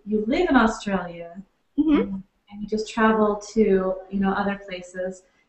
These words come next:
Speaker 1: Do you, do you go back to Singapore often, more, you know, more than other places, or?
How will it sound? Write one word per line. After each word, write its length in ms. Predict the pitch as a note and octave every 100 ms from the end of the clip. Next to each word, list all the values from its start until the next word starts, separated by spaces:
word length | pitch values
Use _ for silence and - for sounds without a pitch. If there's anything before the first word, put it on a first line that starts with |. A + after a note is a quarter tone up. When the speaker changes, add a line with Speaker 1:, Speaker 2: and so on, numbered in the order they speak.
| _
Speaker 1:
Do 80 | A3+
you, 280 | A3+ A3+ A3
do 80 | A3+
you 80 | A3+
go 60 |
back 180 | B3+ B3+
to 80 | B3+
Singapore 960 | - C4+ D4+ D4+ D4 C#4+ C4 B3+ - -
often, 640 | B3+ C4+ C#4 C#4 D#4+ D#4+
more, 340 | A3+ A3 A3 A3 - -
you 80 |
know, 120 | A3 G#3+
more 200 | A3 A3
than 120 | G#3+
other 200 | A3 A#3 -
places, 540 | A3+ A3 B3 C#4 C#4+
or? 300 | F#3+ F3+ F3